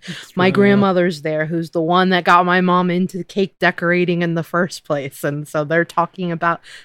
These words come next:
Speaker 2: their experiences, and, ah, it was great. It was so fun.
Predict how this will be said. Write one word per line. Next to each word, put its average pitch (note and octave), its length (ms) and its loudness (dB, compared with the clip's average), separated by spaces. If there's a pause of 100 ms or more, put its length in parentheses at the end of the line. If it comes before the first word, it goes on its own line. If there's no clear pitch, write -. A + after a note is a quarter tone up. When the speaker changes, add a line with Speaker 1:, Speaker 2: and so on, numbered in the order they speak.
(140)
Speaker 2:
their C#4+ 260 8
experiences, D#3 1300 -2
and, C#3+ 280 -10 (100)
ah, F3 220 -4 (160)
it - 20 -4
was D#3 140 -6
great. - 240 -16 (240)
It F#3 60 -6
was C#3 100 -14
so - 240 -14
fun. - 320 -20